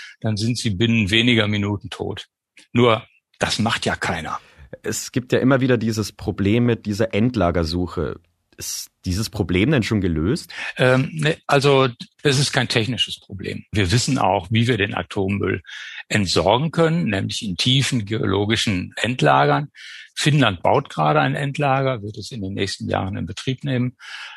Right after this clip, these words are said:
Speaker 1: Äh, Schweden ebenfalls. Deutschland ist auf der Suche, auf der zweiten Suche jetzt nach einem Endlager. Ich bin sehr skeptisch, was den Erfolg der Sache angeht. Nicht, weil es ein technisches Problem ist, sondern weil es ein gesellschaftliches, ein politisches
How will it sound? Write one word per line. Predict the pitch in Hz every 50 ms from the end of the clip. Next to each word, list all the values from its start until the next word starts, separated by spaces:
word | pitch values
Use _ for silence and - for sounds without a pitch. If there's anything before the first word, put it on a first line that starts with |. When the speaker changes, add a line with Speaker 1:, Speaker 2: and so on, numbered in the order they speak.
| - -
Speaker 1:
Äh, | 127 113
Schweden | 107 - - 117 117 123 123 120 117
ebenfalls. | 120 120 131 135 160 143 - 151 139 139 143 139 - - - _ _ _
Deutschland | - 135 123 135 160 - - 175 147 135 113
ist | - - -
auf | 131 -
der | - 113 104
Suche, | 95 107 127 143 156 147 180 185 180 175 - _ _ -
auf | -
der | - 98 -
zweiten | - - 104 92 101 117 131 - 185 156
Suche | 139 170 170 156 - 160
jetzt | 139 139 147 151 - - -
nach | - 117 117
einem | - 147 131 127 135
Endlager. | 139 135 131 139 - 143 135 127 127 127 131 127 127 131 - _ - - - - - _ _
Ich | - - -
bin | - 117 101
sehr | 95 104 110 135
skeptisch, | 143 - - - 139 135 - - - 143 139 135 - - - - 143
was | 117 110 - -
den | 123 123
Erfolg | 113 101 - - - 104 110 139 160 - -
der | - 135 123
Sache | 113 131 135 - - 139
angeht. | 131 135 139 131 123 123 123 123 123 - - _ _ - - - - - _ -
Nicht, | 120 117 127 147 147 - - 127
weil | 123 120 120 120
es | 117 - -
ein | 107 -
technisches | - 165 175 - 180 143 - 127 107 -
Problem | - - 113 104 95 98 98 101 107 123
ist, | 143 147 143 -
sondern | - 120 113 120 120 113
weil | 104 104 110 110
es | 95 -
ein | 110 95
gesellschaftliches, | 95 90 85 90 101 113 117 - - 131 - - - - 113 101 87 107 107 - -
ein | - 104 -
politisches | - 107 104 110 127 123 - 67 - - - - - - -